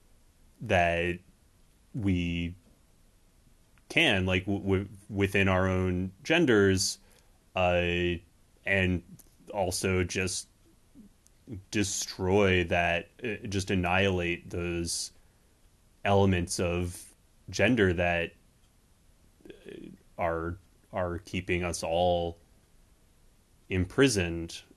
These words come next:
Um, and, you know, if, if I knew how to do it, I would have done it already, but that's, um,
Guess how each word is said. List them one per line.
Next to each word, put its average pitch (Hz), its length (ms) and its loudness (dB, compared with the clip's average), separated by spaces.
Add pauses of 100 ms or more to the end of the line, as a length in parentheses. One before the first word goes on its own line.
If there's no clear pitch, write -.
(120)
Um, 82 600 -2 (1120)
and, 87 680 -4 (100)
you 110 120 -2
know, 104 320 2 (100)
if, 95 360 -2 (140)
if - 160 -8
I 90 120 0
knew 127 180 6
how 127 100 8
to 123 100 8
do 120 180 8
it, 120 260 6 (180)
I 90 520 2 (440)
would 92 160 -4
have 85 120 -2
done 101 160 4
it 104 100 4
already, 95 640 6 (800)
but 82 380 2 (1500)
that's, - 640 -8
um, 78 480 -4